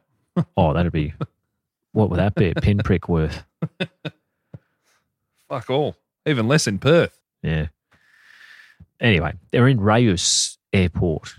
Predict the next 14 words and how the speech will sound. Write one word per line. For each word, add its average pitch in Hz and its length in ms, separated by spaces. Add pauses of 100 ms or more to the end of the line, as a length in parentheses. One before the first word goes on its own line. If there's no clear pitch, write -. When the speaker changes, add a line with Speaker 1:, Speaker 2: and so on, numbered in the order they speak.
(160)
Speaker 2:
in 87 160
Spain, 87 500
R 92 240
E 87 60
U 87 280
S. - 440 (280)
Uh, 85 420 (500)
it's - 100
a - 40
two-hour, 95 400
fifty-minute 92 580
flight 101 360
to 92 100
Glasgow. 92 760